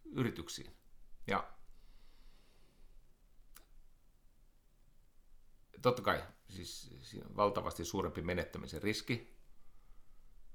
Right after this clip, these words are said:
Ja, ja, ja päänsärky ihan kolossaalinen välillä. Mutta siis oma väki, siis yrittäjäsiskot ja veljet ja muut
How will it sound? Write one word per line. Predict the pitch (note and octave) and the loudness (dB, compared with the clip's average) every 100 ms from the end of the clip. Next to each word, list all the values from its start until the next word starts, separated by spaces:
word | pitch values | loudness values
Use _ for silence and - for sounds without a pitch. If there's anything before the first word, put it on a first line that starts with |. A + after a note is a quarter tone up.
| - - - | -10 -10 -8
Ja, | - - - - | -6 -6 -6 -4
ja, | - - - | -4 -4 -6
ja | - | -6
päänsärky | - G2+ F#2+ F2+ E2 - | 6 10 10 8 4 2
ihan | D2+ D#2 | 0 4
kolossaalinen | - A2+ G#2 - F2 E2+ E2+ | 10 12 12 10 8 8 6
välillä. | E2+ E2 D#2+ D#2 - - - - - - - - - - - | 4 4 4 0 -4 -16 -20 -20 -18 -20 -18 -18 -18 -12 -4
Mutta | F#2+ - - F#2 - - - - - - - - - - - - - - - - - - - - - - - - - - - - - - - - - - - - - - - - - - - - - - - | -4 -2 4 4 4 -4 -16 -18 -18 -18 -20 -20 -20 -20 -20 -18 -18 -20 -20 -18 -16 -14 -14 -14 -16 -20 -20 -20 -20 -18 -18 -18 -18 -18 -18 -16 -14 -14 -16 -18 -18 -20 -20 -18 -16 -14 -14 -16 -16 -16 -12
siis | A#2+ A#2 A2 | -2 0 0
oma | - D3 E3 G#2+ | 10 12 12 12
väki, | G#2+ - E2 - - - - - - - - | 12 12 4 2 -8 -14 -16 -16 -14 -14 -8
siis | - F2+ - - - | -6 -6 -6 -10 -2
yrittäjäsiskot | G#2+ G2+ - - E2+ E2 - D#2+ - D#2+ - | 6 6 6 2 2 4 4 2 2 0 2
ja | D2+ | 4
veljet | E2 D#2 C2+ - | 6 6 4 2
ja | |
muut | C#2+ F2+ D2 | 4 4 4